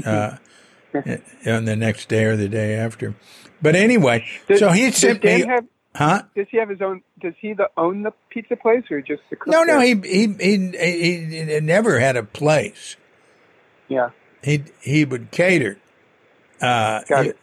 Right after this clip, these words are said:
Speaker 1: he would do stuff at home, or actually he would bring, uh, he would bring whatever to the place a lot and make them there.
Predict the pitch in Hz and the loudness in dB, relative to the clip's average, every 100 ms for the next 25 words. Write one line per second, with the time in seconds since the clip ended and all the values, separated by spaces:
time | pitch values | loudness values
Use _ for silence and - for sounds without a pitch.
0 | - 151 135 131 139 - - 135 127 131 | -4 -2 -2 -2 -4 -2 0 0 0 0
1 | 135 139 151 143 143 - - - 160 196 | 2 2 0 0 0 -4 -20 -8 0 0
2 | 190 143 139 151 139 117 113 139 147 151 | 2 0 2 2 2 0 -2 2 4 4
3 | 143 139 117 _ _ _ _ _ _ _ | 2 0 -4 _ _ _ _ _ _ _
4 | _ _ - 127 120 113 107 107 _ _ | _ _ -4 2 4 4 2 -2 _ _
5 | _ - 139 123 113 117 123 139 131 120 | _ -6 -4 -2 -4 -2 0 2 0 -2
6 | 117 110 113 131 135 123 107 101 95 _ | -4 -6 -2 0 0 -2 -6 -8 -14 _
7 | _ 160 170 143 113 - 120 113 110 - | _ 0 0 0 -4 -4 -2 -2 -4 -10
8 | 107 110 113 - - 120 120 123 127 120 | -6 -4 -4 -8 -8 -8 -4 -4 -4 -6
9 | 110 123 131 107 | -2 0 2 0